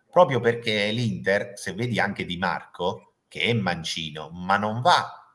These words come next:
solo sul fondo a crossare, spesso va a bastoni, perché l'Inter imposta a quattro, con Bastoni e Pavard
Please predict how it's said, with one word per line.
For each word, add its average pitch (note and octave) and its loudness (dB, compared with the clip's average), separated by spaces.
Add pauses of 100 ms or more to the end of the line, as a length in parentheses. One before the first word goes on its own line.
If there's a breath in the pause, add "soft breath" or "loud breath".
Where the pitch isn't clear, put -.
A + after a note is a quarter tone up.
(120)
solo G#2 -2
sul F#2+ -8
fondo F#2+ -2
a F2 2
crossare, D#2 -4
spesso A2+ -4
va B2+ 0
a - -12
bastoni, G2 0
perché F2 -8
l'Inter A#2 -4
imposta F2+ -2
a - -8
quattro, G2+ -2 (440)
con G2 6
Bastoni D3+ 2
e A#2 -4
Pavard G2 2